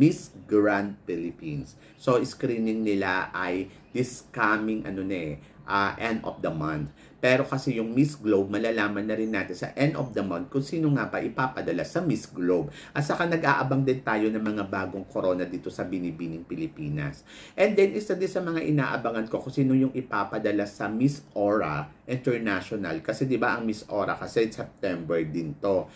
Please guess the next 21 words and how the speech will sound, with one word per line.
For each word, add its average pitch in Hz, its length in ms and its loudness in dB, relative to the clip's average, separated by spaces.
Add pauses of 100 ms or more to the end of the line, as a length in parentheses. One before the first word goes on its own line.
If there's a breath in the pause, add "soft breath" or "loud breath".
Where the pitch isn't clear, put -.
(180 loud breath)
So, 131 320 6
nag-e-expect 120 1040 -2
tayo 98 400 0
na 92 240 -2
magkakaroon 101 720 0
sila 95 240 0
ng 90 320 -2 (320 loud breath)
pageant 95 640 -2 (160)
this 113 240 -6 (720)
year, 101 560 2
di 90 160 -2
ba? 107 240 2
This 113 240 -6
month 110 480 -2
or 92 240 0
mga, 95 560 -4 (400 loud breath)
ano, 104 560 -2 (160)
mga 104 400 -2
susunod 107 480 0
na 92 480 0
buwan. 87 680 -2